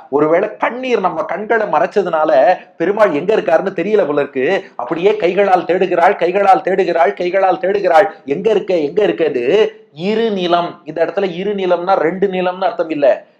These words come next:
இருனா அகன்ற, விசாலமானன்னு அர்த்தம். இரு நிலம்னா மொத்த பூமியையுமே கை, தன் கையாலே, துழான்னா அப்படியே துழாவி தேடி பார்க்கறான்னு அர்த்தம்.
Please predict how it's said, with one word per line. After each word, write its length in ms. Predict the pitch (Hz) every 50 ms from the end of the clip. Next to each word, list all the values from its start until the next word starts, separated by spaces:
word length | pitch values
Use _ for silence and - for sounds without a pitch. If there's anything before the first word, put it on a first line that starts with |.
| _ _ - 120
இருனா 440 | 143 170 180 208 208 185 180 196 202
அகன்ற, 580 | 196 143 117 120 123 - 202 202 202 196 185 143
விசாலமானன்னு 960 | 135 143 143 - 226 220 214 220 214 220 202 190 180 180 175 160 165 190
அர்த்தம். 380 | 196 185 147 - 160 131 - - _ _ _ _ -
இரு 300 | 113 131 160 202 233 254
நிலம்னா 720 | 254 240 226 202 190 185 170 151 139 131 151 185 190 165
மொத்த 400 | 151 180 185 - - - - 262
பூமியையுமே 960 | 208 196 190 208 220 220 226 208 202 165 156 156 143 127 120 120 123 147 196 233 240 208 175 - _ _ _ _ _ _ _ _ _ _
கை, 500 | - 190 202 226 208 160 117 - - - -
தன் 200 | 165 160 156 -
கையாலே, 960 | - 156 190 202 220 220 202 185 165 135 123 117 127 170 208 220 196 156 - - _ _ _ _ _ _ - 190
துழான்னா 360 | 196 202 208 220 214 196 -
அப்படியே 320 | 196 208 196 - 180 202 208
துழாவி 600 | 208 - - 196 202 214 208 202 202 208 208 -
தேடி 240 | - 202 214 214
பார்க்கறான்னு 440 | 226 - 185 180 180 180 170 170 190
அர்த்தம். 440 | 196 190 170 - 185 165 147 131 -